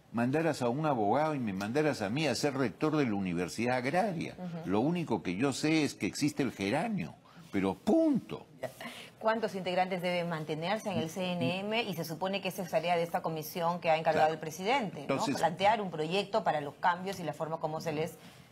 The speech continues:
Speaker 2: elige.
Speaker 1: Vamos por partes y cucharadas. La primera reforma es que no haya representantes de otros colegios profesionales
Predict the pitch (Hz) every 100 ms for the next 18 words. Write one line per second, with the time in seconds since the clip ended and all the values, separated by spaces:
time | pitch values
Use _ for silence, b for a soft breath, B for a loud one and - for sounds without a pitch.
0 | - - 156 - - - 95 135 156 135
1 | - 92 - 117 113 - 85 73 - 67
2 | 50 - - - b b b b 101 -
3 | 127 151 196 160 135 131 165 147 135 98
4 | 127 - 113 101 123 131 127 113 90 87
5 | 85 80 82 76 113 - 104 85 95 92
6 | 87 82 80 92 107 - 90 82 82 92
7 | 143 160 165